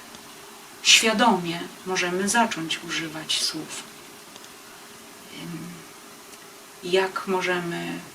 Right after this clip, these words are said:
wykorzystać moc słowa? Ym, z tego tytułu właśnie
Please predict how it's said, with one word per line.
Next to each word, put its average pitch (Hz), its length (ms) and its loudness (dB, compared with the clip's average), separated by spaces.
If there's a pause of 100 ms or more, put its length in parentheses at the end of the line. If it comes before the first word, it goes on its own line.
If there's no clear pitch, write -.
(160)
wykorzystać 185 760 0
moc - 460 4 (340)
słowa? 147 440 -8 (1400)
Ym, - 300 -6 (180)
z - 200 0
tego 226 520 -2
tytułu 233 600 0
właśnie 214 600 -2